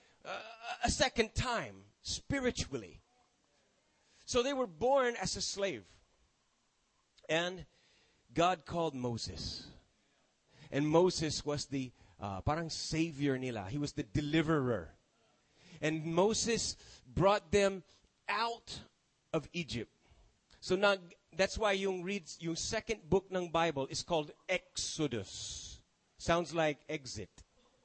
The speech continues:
Di ba? Anong ibig sabihin? Palabas. Going out.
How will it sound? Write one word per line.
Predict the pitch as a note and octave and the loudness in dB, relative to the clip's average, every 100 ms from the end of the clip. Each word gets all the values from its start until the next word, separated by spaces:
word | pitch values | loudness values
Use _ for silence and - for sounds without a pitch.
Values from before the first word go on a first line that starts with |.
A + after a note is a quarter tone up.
| _ _ _ _ | _ _ _ _
Di | B2 | -8
ba? | A#2 E3 - _ _ - | -6 -8 -12 _ _ -2
Anong | F3 | 2
ibig | F3 E3+ | 2 2
sabihin? | F3+ E3 C#3 A2 F#2+ _ _ _ _ _ _ | 0 0 0 -6 -14 _ _ _ _ _ _
Palabas. | A#2+ B2 E3+ - - - - _ _ _ A#2+ | -4 0 -2 -2 -6 -14 -16 _ _ _ -6
Going | A#2+ D3+ E3 | 2 2 2
out. | F3 G3 D3 - | -2 -4 -6 -12